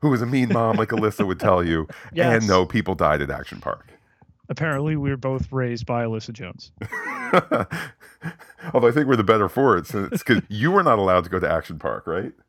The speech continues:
Speaker 2: I'm alive because of this.
Speaker 1: <laughs> Ditto. So, Pete, let's take things down a notch here from the, the unquestionable evils of Alyssa,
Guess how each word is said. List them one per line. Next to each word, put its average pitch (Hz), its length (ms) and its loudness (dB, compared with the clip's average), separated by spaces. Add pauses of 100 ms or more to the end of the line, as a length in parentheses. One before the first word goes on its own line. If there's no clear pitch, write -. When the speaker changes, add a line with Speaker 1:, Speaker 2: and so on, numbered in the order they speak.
(280)
Speaker 2:
I'm 127 140 -4
alive 139 420 -2
because 135 320 -10
of 113 80 -20
this. - 320 -20 (500)
Speaker 1:
<laughs> - 480 -14
Ditto. 113 420 0
So, 85 440 0 (520)
Pete, 151 280 2 (320)
let's - 180 -4
take 143 200 0
things 117 280 -6
down 98 220 4
a 98 40 -4
notch 95 340 -2
here 92 320 -2
from 82 400 -6
the, 78 300 -8
the 87 220 -12
unquestionable 92 960 -6
evils 82 460 -8
of 80 100 -10
Alyssa, 73 640 -4